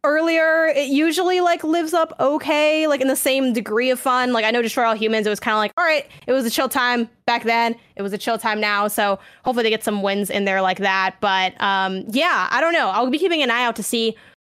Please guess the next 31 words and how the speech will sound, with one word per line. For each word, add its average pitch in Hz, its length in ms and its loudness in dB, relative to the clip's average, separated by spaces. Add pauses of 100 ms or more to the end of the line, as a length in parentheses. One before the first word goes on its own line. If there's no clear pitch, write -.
what 233 180 0
comes 226 240 0
out 202 180 0
of 262 80 -2
it, 294 180 2
if 226 100 -4
there's 208 160 -2
something 214 400 0
that 196 180 0
maybe 196 600 -2 (120)
I 208 720 0 (280)
wouldn't 240 520 0
be 254 160 2
able 254 200 2
to 247 100 0
think 247 300 0
of, 381 360 0
but 285 140 0
that 240 200 0
somehow 240 380 0
is, 220 260 -2
is 214 420 -2
appealing 226 400 0
to 220 80 -4
me, 226 300 0
uh, 190 340 0
that 202 120 -2
could 196 100 -6
be 190 60 -4
cool. 185 340 -4 (400)
Uh, 185 320 0